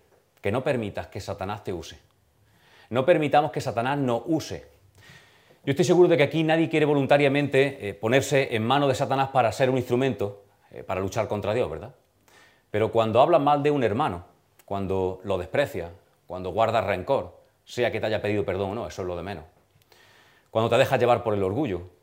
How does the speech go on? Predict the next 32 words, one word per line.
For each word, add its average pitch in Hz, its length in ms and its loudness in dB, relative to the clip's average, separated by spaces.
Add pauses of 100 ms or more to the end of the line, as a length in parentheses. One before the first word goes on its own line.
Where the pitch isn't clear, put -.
(140)
o 90 160 -6
cuando 98 300 -2
no 113 60 -2
estás 117 200 -2
dispuesto 113 340 -2
a 113 60 0
tener 113 260 -2
paciencia 135 600 0
y 131 60 0
tolerancia 117 500 0
con 117 120 -2
esas 120 220 -6
cosas 127 320 -4
que 107 240 -6
te 98 120 -6
irritan 113 380 -4
de 101 80 -4
los 90 120 -4
demás, 95 240 -6 (720)
literalmente 139 540 0
te - 80 -6
estás 147 400 0
entregando 117 640 -2
en 107 80 -2
manos 160 240 -2
de 139 80 -4
Satanás 104 360 -6
para 98 300 -4
que 92 140 -6
él 101 120 -8
te 92 120 -8
use. 87 220 -14